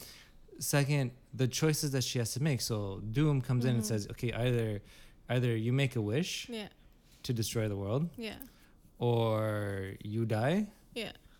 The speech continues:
Speaker 2: Or you give up the
Speaker 1: Or
Speaker 2: person that you love the most.
Speaker 1: Yeah, exactly. The
Speaker 2: Yeah.
Speaker 1: person who,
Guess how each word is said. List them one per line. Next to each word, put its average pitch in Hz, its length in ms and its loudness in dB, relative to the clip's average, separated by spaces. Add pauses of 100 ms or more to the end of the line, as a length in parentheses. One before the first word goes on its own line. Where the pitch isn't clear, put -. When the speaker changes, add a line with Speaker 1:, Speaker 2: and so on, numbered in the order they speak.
(320)
Speaker 2:
Or 170 140 2
you 180 220 6
give 180 60 6
up 170 40 6
the 156 60 6
Speaker 1:
Or 170 380 4
Speaker 2:
person 208 240 -4
that 175 100 -6
you 180 80 -8
love 185 160 -10
the - 100 -12
most. - 380 -8
Speaker 1:
Yeah, 131 200 2
exactly. 113 440 -2
The 107 100 -6
Speaker 2:
Yeah. - 120 -10
Speaker 1:
person 123 200 0
who, 123 220 2